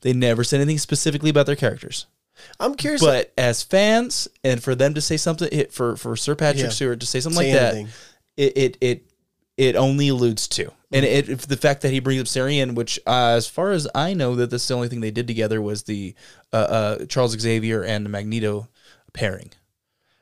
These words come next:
Speaker 2: I, I would be surprised if that's the only thing.
Speaker 1: Like James
Speaker 2: Considering, like
Speaker 1: McAvoy and, and Michael Fassbender.
Speaker 2: Yeah. I, I'm curious about James McAvoy and Michael Fassbender. I'm curious if they bring them back as,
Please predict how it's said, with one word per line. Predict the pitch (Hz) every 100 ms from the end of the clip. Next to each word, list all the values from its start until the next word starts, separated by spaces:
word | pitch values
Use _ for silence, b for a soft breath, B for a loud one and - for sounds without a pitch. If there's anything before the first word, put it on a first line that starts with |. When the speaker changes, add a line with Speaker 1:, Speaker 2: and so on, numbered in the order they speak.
| _
Speaker 2:
I, | 175 277 - _ -
I | 202
would | 269
be | 233
surprised | - 160 139 127
if |
that's | 120
the | 127
only | 117 113
thing. | 117 113 120
Speaker 1:
Like | 120
James | - 120 -
Speaker 2:
Considering, | 123
like | 120
Speaker 1:
McAvoy | 127 120 117 113
and, | 107
and | 113 107 123
Michael | 107 -
Fassbender. | 107 92 - - - _ _ _
Speaker 2:
Yeah. | 131 117 107 B B B B
I, | 185 285 - _ -
I'm | 185 202
curious | 226 240
about | 170 147
James | 143 135
McAvoy | 131 131 131 127
and | 127
Michael | 123 120
Fassbender. | 131 143 135
I'm | 135
curious | 139 202
if | 202
they | 165
bring | 143 156
them | 156 147
back | 131 131 160 -
as, | 139 131 120